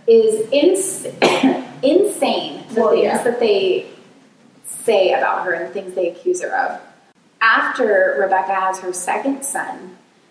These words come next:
Speaker 1: she starts to face the wrath of the Greens.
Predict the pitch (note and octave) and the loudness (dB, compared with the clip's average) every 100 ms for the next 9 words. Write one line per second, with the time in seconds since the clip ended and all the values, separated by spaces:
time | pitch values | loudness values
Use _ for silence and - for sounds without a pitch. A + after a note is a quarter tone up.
0 | - - - C4 - A#3 - - G#3 - | -12 -8 -2 0 2 0 0 -2 -4 -2
1 | F3+ F3+ F3+ F3 F3 F#3 - G#3 F#3+ G3+ | -2 -2 -4 0 0 -2 -6 -6 -4 -4
2 | - - - - - - | -6 -18 -20 -14 -10 -10